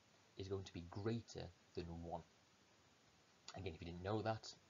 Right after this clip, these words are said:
then you're gonna struggle a little bit on this question. So if that's the case, then K C is either, is gonna have to be either B or D, because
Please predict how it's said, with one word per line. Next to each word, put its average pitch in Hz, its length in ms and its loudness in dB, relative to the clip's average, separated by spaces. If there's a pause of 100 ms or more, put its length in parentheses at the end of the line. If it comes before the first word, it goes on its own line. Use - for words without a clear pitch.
then 87 120 2
you're 87 80 -2
gonna 85 140 -4
struggle 85 300 -2
a - 20 0
little - 140 -2
bit - 80 -4
on - 40 -10
this - 120 -8
question. - 340 -6 (800)
So 90 120 2
if 82 60 0
that's 131 180 4
the 127 120 0
case, 101 500 -2 (800)
then 92 200 2
K 117 260 4
C 95 420 2
is 90 100 -2
either, 95 200 0 (100)
is 92 80 -4
gonna 90 200 0 (100)
have 127 100 -2
to - 80 -16
be 85 160 -4 (320)
either 143 480 2 (600)
B 98 260 2 (240)
or 87 280 0
D, 87 180 -4 (1400)
because 87 240 0